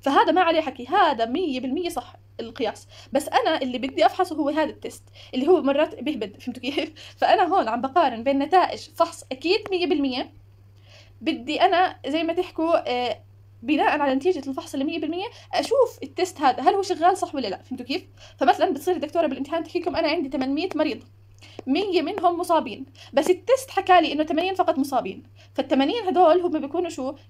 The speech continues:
ال-، آه، ال-، ال-، الترو بوزيتيف. خليني أوضح لكم. آه، أنا بقترح إنه نشوف مثال، تمام؟ بدي أوريكم مثال يا أعزائي، وبناءً عليه رح نفهم ورح نصير نعرف نعمل هذا الجدول، أوكي؟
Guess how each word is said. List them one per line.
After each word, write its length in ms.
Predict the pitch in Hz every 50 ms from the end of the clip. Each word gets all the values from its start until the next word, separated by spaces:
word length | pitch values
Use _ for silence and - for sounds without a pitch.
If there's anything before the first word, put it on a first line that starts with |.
| - -
ال-، 240 | 269 269 269 - -
آه، 320 | - 247 240 226 220 - - - - -
ال-، 300 | - 247 240 226 226 -
ال-، 180 | - 233 226 208
الترو 340 | 202 214 233 - - 349 392
بوزيتيف. 300 | 359 302 254 - - - - - -
خليني 240 | - 285 277 339 277
أوضح 180 | 302 - 269 262
لكم. 200 | - - - - - - - - - - - - - - - - - - - - -
آه، 280 | 240 240 240 240 240 240 - - - - -
أنا 100 | 294 339
بقترح 360 | 349 339 339 - 294 269 339 330
إنه 340 | - 269 262 254 262 -
نشوف 320 | 254 262 - 311 349 349 277
مثال، 280 | - - 247 226 302 370 - - - - - - - - - - - - - -
تمام؟ 280 | - 233 226 233 269 415 440
بدي 220 | - 226 208 226
أوريكم 500 | - 247 247 269 311 311 262 214 220 214
مثال 380 | 240 - 269 262 277 320 427 330
يا 140 | 240 -
أعزائي، 460 | - 240 240 233 - 277 302 - 403 453
وبناءً 400 | 330 254 226 240 294 294 240 240
عليه 180 | 247 262 302
رح 120 | 294 - -
نفهم 260 | 302 302 - 285 302
ورح 120 | 269 -
نصير 180 | 240 - 302 285
نعرف 260 | 247 285 269 254 254
نعمل 300 | 262 277 262 269 254 254 -
هذا 180 | 262 240 220 226
الجدول، 240 | - - - - -
أوكي؟ 320 | - - 277 302 403 -